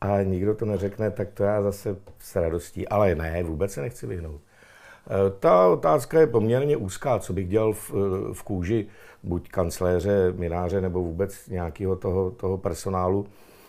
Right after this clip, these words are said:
eh, současné hradní kanceláře. Není to,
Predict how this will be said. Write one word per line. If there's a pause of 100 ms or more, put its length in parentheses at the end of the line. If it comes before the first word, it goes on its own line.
(220)
eh,
současné
hradní (180)
kanceláře.
Není
to,